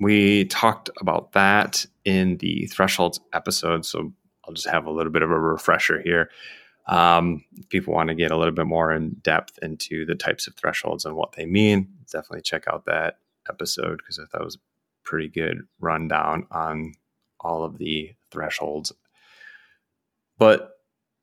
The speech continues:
I think we mentioned before, this maximal lactate steady state is the kind of gold standard within the scientific community, kind of. At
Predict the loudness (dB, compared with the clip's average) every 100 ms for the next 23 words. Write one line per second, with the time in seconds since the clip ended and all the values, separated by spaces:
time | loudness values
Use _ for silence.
0 | _ _ _ _ -4 -2 2 2 2 2
1 | 2 0 -2 -14 -2 2 4 4 0 -8
2 | -8 -4 0 0 0 -4 0 4 4 2
3 | 0 0 0 0 0 -2 -2 -4 -4 -2
4 | -2 0 2 2 2 2 2 0 -6 _
5 | _ _ _ _ -6 -2 0 0 -2 -4
6 | -8 _ _ _ _ -8 -6 -8 -14 -12
7 | -8 -8 -4 0 2 2 0 -4 -2 0
8 | 0 0 -2 -4 -6 -14 _ -12 -8 -8
9 | -10 -8 -6 -6 -6 -4 -4 -4 -6 -8
10 | -10 -10 -6 0 4 4 4 2 -4 _
11 | _ _ _ _ -8 0 2 4 2 0
12 | _ _ _ _ _ _ -20 -18